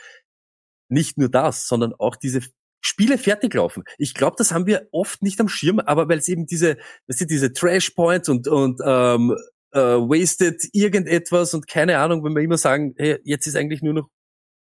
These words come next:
irgendwas, das sind Yards, das ist noch einmal ein Ding, das ist noch einmal ein Ding, das ist noch einmal ein Ding, das ist irgendwie, sammeln die immer dann Punkte zusammen. Das, und dann kannst du so einen schönen Tag mit acht, neun immer haben. Und das, da muss kein Touchdown dabei sein.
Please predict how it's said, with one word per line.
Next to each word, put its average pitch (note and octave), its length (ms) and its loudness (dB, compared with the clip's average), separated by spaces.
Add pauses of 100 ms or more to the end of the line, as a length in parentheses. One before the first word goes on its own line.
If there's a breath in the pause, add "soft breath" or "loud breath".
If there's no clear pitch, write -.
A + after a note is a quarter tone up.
(120)
irgendwas, C3 640 -2 (340 soft breath)
das - 140 -4
sind G#2 180 -4
Yards, G2+ 460 -2
das - 180 -10
ist - 160 -10
noch A2+ 140 -2
einmal G#2+ 180 -2
ein G2+ 120 -2
Ding, - 80 -10
das - 180 -20
ist - 80 -14
noch G2 220 0
einmal G#2 240 0
ein G2+ 140 -2
Ding, A2 180 -4 (220 loud breath)
das D#2+ 120 -20
ist F2+ 100 -12
noch A#2 180 2
einmal G#2+ 240 2
ein G#2 80 0
Ding, G#2 140 -6 (180 loud breath)
das C3 160 0
ist - 180 -4 (320)
irgendwie, C4 800 2 (460)
sammeln G#3+ 400 2
die G3 180 -2
immer G#3+ 160 2
dann F#3 160 0
Punkte F#3+ 300 -2
zusammen. B2+ 300 0
Das, G2+ 260 -4
und D#3+ 200 -4
dann D3+ 120 -2 (220)
kannst - 340 -4
du G3+ 60 -2
so E3 500 -2 (200)
einen C#3+ 100 -4
schönen C#3+ 320 -2
Tag A#2+ 240 0
mit E3 180 -4
acht, C3 240 -2
neun B2+ 220 2
immer D#3+ 180 0
haben. F3+ 260 -4
Und - 120 -12
das, - 320 -6 (140)
da C3 80 -6
muss D#3+ 220 0
kein D4+ 120 0
Touchdown F#2+ 320 -4
dabei - 200 -10
sein. - 180 -18